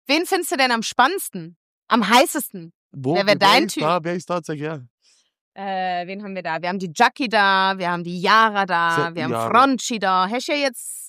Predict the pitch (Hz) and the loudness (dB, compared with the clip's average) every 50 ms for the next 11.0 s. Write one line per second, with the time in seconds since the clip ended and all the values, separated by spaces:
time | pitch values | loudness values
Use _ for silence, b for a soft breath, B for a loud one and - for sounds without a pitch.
0 | - 208 - 277 320 - - - - 311 302 285 302 285 277 294 269 269 262 - | -12 -6 -4 -4 -4 -6 -10 -12 -8 -6 -4 -4 -4 -4 -2 -2 -2 -2 -2 -2
1 | - 294 302 415 480 453 269 196 - - - _ _ _ _ _ _ _ _ _ | 0 2 2 4 4 2 0 -2 -4 -10 -20 _ _ _ _ _ _ _ _ _
2 | _ _ _ - 110 - 127 - 180 180 143 131 135 147 143 - - 147 139 139 | _ _ _ -8 -6 -6 -2 -2 0 0 4 4 4 4 4 0 -2 -2 0 0
3 | 139 139 127 143 151 151 151 151 151 139 - 175 147 - 151 156 160 147 - - | 0 0 0 2 2 2 2 2 2 2 0 0 0 0 2 2 2 0 2 2
4 | 143 139 123 139 131 - 147 143 143 143 139 - 151 147 127 135 143 135 - - | 0 0 0 -2 -2 0 2 2 2 2 0 0 0 0 0 0 -2 -2 -2 -2
5 | 151 151 139 - - 143 127 123 - - 143 - - - - _ - - 202 208 | -2 -2 -2 -2 -4 -4 -4 -4 -4 -6 -8 -6 -6 -6 -6 _ -4 0 0 0
6 | 180 - _ _ _ - 165 196 220 190 262 226 185 - - 208 233 247 262 - | 0 0 _ _ _ -2 0 0 2 2 0 -2 -2 0 4 6 6 6 4 2
7 | - 262 208 247 233 185 - 208 208 220 220 185 - _ _ _ _ _ _ _ | -2 0 2 2 0 2 2 4 4 4 4 2 -2 _ _ _ _ _ _ _
8 | - 202 190 156 - 233 233 196 - 233 202 233 226 185 233 208 208 220 208 190 | 0 0 0 0 0 -2 0 0 -2 -2 -2 -2 -2 -2 -2 0 2 0 0 2
9 | 196 208 208 180 - _ _ - 233 254 247 202 - 226 214 214 185 151 190 196 | 0 0 0 -2 -6 _ _ 2 2 2 2 0 0 0 0 0 -2 -2 -2 -2
10 | 208 202 - - 185 196 196 196 190 180 185 175 - - 196 190 180 170 165 | -2 -2 -2 0 0 2 2 2 2 2 2 2 2 2 4 4 4 4 2